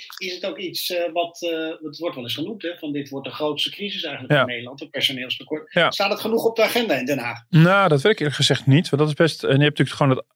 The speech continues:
Speaker 2: aspect gewoon van de arbeidsmarkt in totaliteit. Dan heb je het natuurlijk over de economische schade waar we het net over hadden. En dan kom je al snel uit op, eh,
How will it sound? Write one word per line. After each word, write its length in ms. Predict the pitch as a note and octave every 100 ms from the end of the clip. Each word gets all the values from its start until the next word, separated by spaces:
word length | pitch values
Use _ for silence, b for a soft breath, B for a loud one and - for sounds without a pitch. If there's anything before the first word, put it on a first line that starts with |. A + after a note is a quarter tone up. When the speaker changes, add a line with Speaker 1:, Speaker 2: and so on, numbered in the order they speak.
| _
Speaker 2:
aspect 420 | C#3 A#2+ - C#3
gewoon 200 | - B2+
van 100 | A#2+
de 60 | A#2+
arbeidsmarkt 520 | B2 A#2 G#2+ A#2 A2
in 140 | -
totaliteit. 640 | B2 A#2+ A2 G2+ A#2+ C#3+ F3+
Dan 80 | D#3+
heb 80 | A#2+
je 60 |
het 100 | A#2
natuurlijk 80 | A2
over 120 | G2+
de 60 | B2+
economische 380 | G#2 A2+ G2+ A2
schade 300 | - C3+ D#3+
waar 120 | D3
we 60 | C#3+
het 80 | D#3
net 80 | D3+
over 160 | C#3+
hadden. 360 | C3 C3 E3 F3+
En 80 | D#3+
dan 120 | D#3
kom 200 | - C3
je 60 | A#2
al 160 | A2+
snel 340 | A#2 D#3 C#3 F2
uit 280 | A2 G#2
op, 320 | - A#2 A#2 _ _ _ _ _ -
eh, 180 | A2+